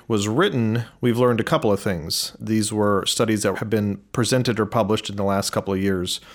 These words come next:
From Lymphocare, we've learned that about fifteen to twenty percent of the U S follicular lymphoma population get single agent rituximab as their initial therapy. So it is one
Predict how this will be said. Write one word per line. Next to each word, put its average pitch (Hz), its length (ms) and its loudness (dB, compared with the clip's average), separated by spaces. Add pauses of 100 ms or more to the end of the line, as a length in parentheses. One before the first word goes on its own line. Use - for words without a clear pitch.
(380)
From 110 240 0
Lymphocare, 110 760 2 (600)
we've 117 260 2
learned 113 440 2
that 104 600 2
about 113 540 0
fifteen 151 420 0
to 117 80 2
twenty 123 300 0
percent 113 420 -2
of 98 60 -2
the 101 140 -2
U 110 180 4
S 104 260 0
follicular 123 560 2
lymphoma 107 480 0
population 101 720 0 (720)
get 110 460 2
single 110 340 0
agent 104 300 0
rituximab 101 680 0
as 101 180 0
their 101 120 2
initial 98 320 -2
therapy. 85 460 -4
So 107 240 0
it 117 120 2
is 107 160 2
one 127 560 2